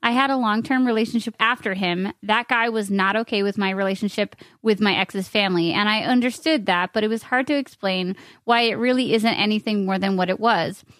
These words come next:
My ex's parents consider me a daughter. I live so far from my other family that if I ever needed anything,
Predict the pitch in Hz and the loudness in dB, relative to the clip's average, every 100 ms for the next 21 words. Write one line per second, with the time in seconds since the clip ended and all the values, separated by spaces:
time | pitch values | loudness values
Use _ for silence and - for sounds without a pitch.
0 | _ 240 226 247 - 277 269 247 240 - | _ -2 0 0 -2 -4 0 0 0 0
1 | 247 240 226 233 226 220 220 220 208 160 | 0 2 2 2 2 2 2 2 0 -4
2 | - - 226 240 254 233 - 240 262 254 | -6 -4 0 2 0 -2 -2 0 0 0
3 | 220 - 226 208 196 196 - 277 269 185 | 0 0 -2 -2 0 -2 0 0 2 0
4 | 175 208 _ _ _ _ _ _ _ - | -2 -6 _ _ _ _ _ _ _ -20
5 | - _ _ _ 233 214 - 240 220 233 | -20 _ _ _ 0 0 -2 -2 0 0
6 | 240 247 247 277 240 196 196 - 202 202 | 0 0 2 2 0 0 -2 -2 -6 -4
7 | 196 | -6